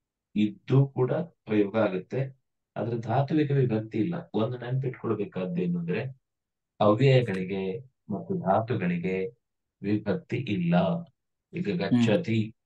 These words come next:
Speaker 1: ಅನ್ನೋದಕ್ಕೆ ವಿಭಕ್ತಿ ಇಲ್ಲ. ಅದಕ್ಕೆ,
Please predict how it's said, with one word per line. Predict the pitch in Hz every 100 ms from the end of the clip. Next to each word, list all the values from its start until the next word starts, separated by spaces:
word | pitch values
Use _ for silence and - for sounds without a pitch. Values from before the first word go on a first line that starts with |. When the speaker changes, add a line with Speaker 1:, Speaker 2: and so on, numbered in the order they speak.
| _ _
Speaker 1:
ಅನ್ನೋದಕ್ಕೆ | 101 92 87 87
ವಿಭಕ್ತಿ | 117 98 101 127 - 101
ಇಲ್ಲ. | 92 85 - - _ _ _ _ _ _ _ _
ಅದಕ್ಕೆ, | 107 107 107 139 110 95 101